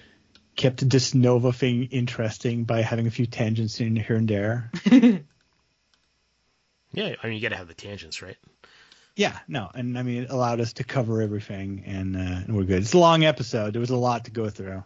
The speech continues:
Speaker 2: Yeah.
Speaker 3: And a lot of
Speaker 2: Well,
Speaker 3: time.
Speaker 2: we
Speaker 1: But,
Speaker 2: tried
Speaker 1: uh,
Speaker 2: to let you get to bed last time, so, you know.
Speaker 1: <laughs> Yeah. Well, I, you know what? I want, I just wanna, here's the thing. I wanna thank the listeners for, uh, for
Speaker 2: <laughs>
Speaker 1: hanging out with us for this long and for
Speaker 2: Sure.
Speaker 1: listening. Uh,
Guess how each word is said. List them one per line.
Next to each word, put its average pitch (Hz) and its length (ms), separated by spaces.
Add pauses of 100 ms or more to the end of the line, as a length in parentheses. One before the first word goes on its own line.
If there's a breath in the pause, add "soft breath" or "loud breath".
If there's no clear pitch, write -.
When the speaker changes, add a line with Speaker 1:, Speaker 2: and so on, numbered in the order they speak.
(260)
Speaker 2:
Yeah. 156 160 (1160)
Speaker 3:
And 90 100
a - 20
lot 113 160
of 113 60
Speaker 2:
Well, - 140
Speaker 3:
time. 120 60
Speaker 2:
we 120 100
Speaker 1:
But, - 60
Speaker 2:
tried 123 120
Speaker 1:
uh, 123 40
Speaker 2:
to 190 60
let 190 220
you 180 80
get 180 160
to 160 80
bed 160 300
last 156 280
time, 131 300
so, 147 340 (300)
you 151 120
know. - 100 (280)
Speaker 1:
<laughs> - 240
Yeah. 98 360 (160)
Well, 233 200
I, 233 160
you 196 200
know 151 160
what? 123 260
I 139 60
want, 127 220
I 143 40
just 135 140
wanna, 139 300 (120)
here's 143 640
the 147 80
thing. 117 120
I - 20
wanna 127 180
thank 127 240
the 131 80
listeners 131 480
for, 156 320
uh, 139 200
for 277 100
Speaker 2:
<laughs> 269 240
Speaker 1:
hanging 233 300
out 185 180
with 147 140
us 131 100
for 131 120
this 123 200
long 120 360
and 117 160
for 123 120
Speaker 2:
Sure. 131 80
Speaker 1:
listening. 113 480 (440 soft breath)
Uh, 113 460